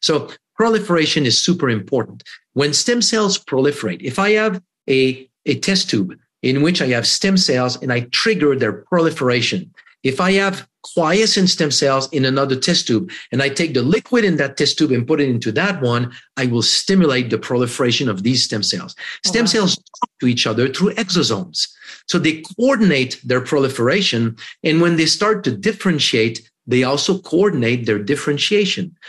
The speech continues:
Speaker 1: So what happens when an exosome or a growth factors that is stimulated, stimulating differentiation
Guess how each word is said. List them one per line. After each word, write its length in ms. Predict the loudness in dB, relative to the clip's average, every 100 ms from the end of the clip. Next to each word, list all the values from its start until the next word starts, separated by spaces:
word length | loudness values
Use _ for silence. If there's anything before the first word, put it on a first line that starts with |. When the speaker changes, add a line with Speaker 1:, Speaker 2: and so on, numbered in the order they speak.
| -18
Speaker 1:
So 140 | -2 0
what 200 | 2 2
happens 500 | 0 0 0 0 0
when 220 | 0 2
an 100 | 2
exosome 680 | 0 0 0 0 0 2 2
or 180 | 2 2
a 40 |
growth 400 | 0 2 2 0
factors 600 | -2 -4 0 2 2 0 -6 -8 -2
that 160 | 0
is 140 | 2 0
stimulated, 800 | 2 2 4 4 2 0 -6 -12 -6
stimulating 640 | 0 2 4 2 2 0
differentiation 1120 | -2 -2 -2 0 0 0 0 2 0 0